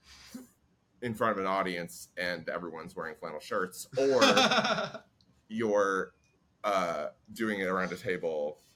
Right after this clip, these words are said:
Speaker 1: maybe with an audience. It's more gay, I guess.
Speaker 2: Almost always, yeah.
Speaker 1: Yeah, uh, like, like
Speaker 2: Improv's a pretty cishet white dude. Yeah, uh, coming
Speaker 1: Yeah.
Speaker 2: from the stand-up scene in New York, I deeply understand. <laughs>
Speaker 1: Yeah, yeah.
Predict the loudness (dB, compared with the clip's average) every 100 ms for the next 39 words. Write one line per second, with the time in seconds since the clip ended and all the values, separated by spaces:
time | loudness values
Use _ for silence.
0 | _ 0 2 2 -2 -2 -4 -4 -2 -4
1 | -6 -8 -16 -18 _ _ _ _ _ _
2 | -12 -12 -8 -8 -8 -10 -12 _ -18 -18
3 | -16 -18 -18 -20 _ 2 4 4 2 0
4 | 0 0 -2 -6 -4 -2 0 8 8 8
5 | 6 6 8 8 8 2 -10 -20 -2 6
6 | 6 8 6 6 4 0 -2 -2 -2 -4
7 | -4 -4 -2 -2 -4 -4 -4 -4 -2 0
8 | 2 0 0 2 4 4 2 -2 0 0
9 | 2 -2 -4 -6 -4 -4 -6 -6 -6 -6
10 | -6 -6 -8 -8 -10 -10 -10 -10 -10 -10
11 | -10 -10 -8 0 4 4 2 -2 -6 -8